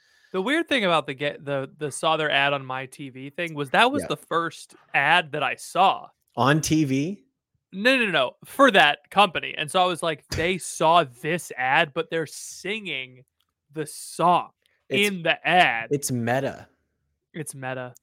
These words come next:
Speaker 2: Yeah, before they had, um, the multiverse, before they had Rick
Speaker 1: Mm-hmm.
Speaker 2: and Morty, they had the
Speaker 1: Yeah.
Speaker 2: F R E E, that spells free, credit report dot com, baby.
Speaker 1: Do you
Speaker 2: Come on.
Speaker 1: think the free credit report dot com guy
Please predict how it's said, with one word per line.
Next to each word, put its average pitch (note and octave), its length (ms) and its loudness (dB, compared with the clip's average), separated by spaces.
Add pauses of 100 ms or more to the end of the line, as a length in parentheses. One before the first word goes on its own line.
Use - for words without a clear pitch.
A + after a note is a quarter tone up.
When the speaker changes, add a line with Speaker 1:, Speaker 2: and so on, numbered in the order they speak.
(160)
Speaker 2:
Yeah, A#2+ 340 -4
before D3+ 520 -4
they C3+ 160 -2
had, A#2 400 -4
um, F#2+ 440 -8 (2000)
the G#2+ 140 -8
multiverse, G#2 1000 -8 (100)
before C#3+ 260 -2
they C3+ 120 2
had A#2 200 -2
Rick B2+ 120 -4
Speaker 1:
Mm-hmm. C#3 80 -16
Speaker 2:
and D3+ 180 -16
Morty, A#2 320 -4
they A#2+ 160 -2
had G#2+ 220 -4
the A2 60 -6
Speaker 1:
Yeah. A2 120 -4
Speaker 2:
F A2 80 -2
R C3 260 -2
E A2 160 -10 (160)
E, - 40 -10
that G2+ 180 -6
spells G2 300 -8
free, F#2+ 520 -10 (420)
credit G#2+ 260 -4
report G2 320 -8
dot F#2+ 180 -8
com, F2 380 -14
baby. E2+ 440 -12
Speaker 1:
Do F3+ 60 -4
you A#3+ 140 0
Speaker 2:
Come D4 100 -10
on. D4 160 -6
Speaker 1:
think D#3 160 -18
the D3+ 160 -4
free D#3+ 380 -12
credit D#3 340 -6
report D3+ 420 -6
dot C#3 360 -2
com C#3 460 -6
guy D3+ 600 -4